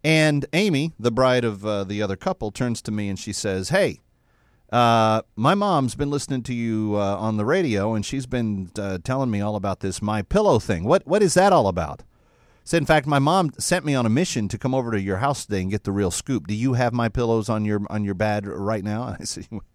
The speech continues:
you wanna go see?" Uh, we didn't end up, uh,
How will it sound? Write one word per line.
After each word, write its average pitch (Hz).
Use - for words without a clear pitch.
you 104
wanna 120
go 104
see?" 135
Uh, 135
we 156
didn't 147
end 92
up, 76
uh, 73